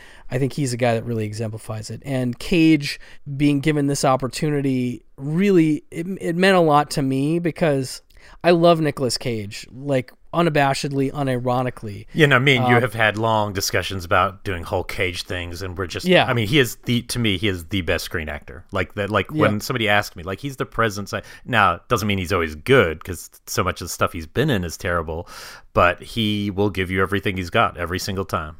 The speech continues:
Speaker 1: Absolutely. And I, I think he's still got it, and this is a movie that shows he still got it. I think, you know, he gets,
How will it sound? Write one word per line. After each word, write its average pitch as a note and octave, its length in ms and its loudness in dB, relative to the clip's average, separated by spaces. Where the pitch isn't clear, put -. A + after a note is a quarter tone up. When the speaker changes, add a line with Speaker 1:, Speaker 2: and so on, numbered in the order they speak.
Speaker 1:
Absolutely. C#3 580 -4
And C#3+ 200 -4
I, C#3 80 0
I C3+ 40 -2
think C#3+ 220 -8
he's D#3+ 180 -4
still G3 320 2
got A2+ 280 -2
it, C3 220 -4
and C3+ 200 -2
this D3+ 160 -2
is D3 80 -4
a D3+ 60 0
movie D3 200 0
that C#3+ 160 0
shows G3 300 4
he D#3 80 -2
still C#3 200 -2
got A2 220 -4
it. A2 100 -12
I D#3 60 -4
think, F3 300 -2
you F#3 180 -2
know, E3 180 4
he - 160 -6
gets, G3 400 2